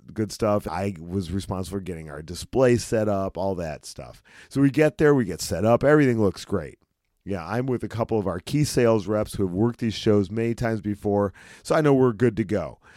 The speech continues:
So I, first thing I ask is what comes natural to me. What are our goals?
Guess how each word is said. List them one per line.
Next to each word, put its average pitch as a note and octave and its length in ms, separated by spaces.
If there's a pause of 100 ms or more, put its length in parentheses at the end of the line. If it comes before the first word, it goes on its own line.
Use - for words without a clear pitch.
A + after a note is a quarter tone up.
(280)
So B2+ 280
I, A#2+ 300
first D#3 260
thing B2 100
I G2 180
ask G#2 440
is G2+ 220
what A2 440
comes B2+ 260
natural C3 360
to G#2+ 60
me. A2 120
What G#3 220
are G3 100
our D3 100
goals? B2+ 640